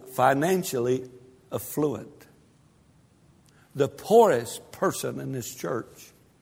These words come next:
would be rich in other countries. Just by the vehicle you drive, the place you live, the clothes you wear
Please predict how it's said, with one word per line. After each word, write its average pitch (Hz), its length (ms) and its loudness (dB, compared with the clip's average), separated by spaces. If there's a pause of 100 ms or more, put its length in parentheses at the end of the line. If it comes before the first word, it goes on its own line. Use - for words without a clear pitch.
(440)
would 139 180 -2
be 131 160 0
rich 151 600 -4 (520)
in 127 140 0
other 117 200 -2
countries. - 640 -10 (1500)
Just - 380 -2
by 151 160 4
the 127 300 -4
vehicle 190 600 0
you 147 120 -6
drive, 131 680 -6 (1300)
the 123 100 -4
place - 580 0
you 180 120 -8
live, 135 460 -4 (960)
the 135 100 2
clothes 202 680 2
you 190 120 -6
wear - 680 -6